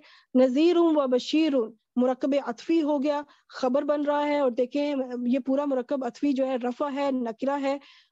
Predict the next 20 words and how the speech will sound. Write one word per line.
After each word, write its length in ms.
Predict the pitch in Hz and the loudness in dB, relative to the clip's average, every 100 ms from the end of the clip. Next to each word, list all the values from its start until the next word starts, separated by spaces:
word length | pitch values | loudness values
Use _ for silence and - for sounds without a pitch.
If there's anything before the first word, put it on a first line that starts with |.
| _ - | _ -4
और 160 | 240 240 | -2 0
ये 100 | 247 | 0
खबर 300 | - 220 214 | -2 -2 0
बन 160 | 220 | 0
जाएगा 260 | 220 226 269 269 | 0 -2 -2 -4
अना 240 | - 247 247 | -4 -2 0
मुब्तदा 420 | 220 208 240 277 | -2 -2 -4 -4
के 160 | 285 294 | -2 0
लिए। 300 | 269 277 277 - _ _ _ _ | 0 -2 -4 -14 _ _ _ _
मुब्तदा 360 | 277 320 370 392 | -4 -2 -2 -2
अपनी 220 | 370 359 | 0 0
खबर 280 | 330 285 294 | 0 -2 -2
के 120 | 294 | -4
साथ 160 | 269 277 | -4 -2
मिलके 340 | 269 262 285 | -2 -2 -2
पूरा 260 | 254 247 240 | -2 -2 -2
जुमला 300 | 226 220 233 | -2 -2 -4
इस्मिया 400 | 214 - 262 320 | -6 -4 -2 -2
हो 180 | 294 277 | -2 -2
गया। 280 | 277 277 | -2 -6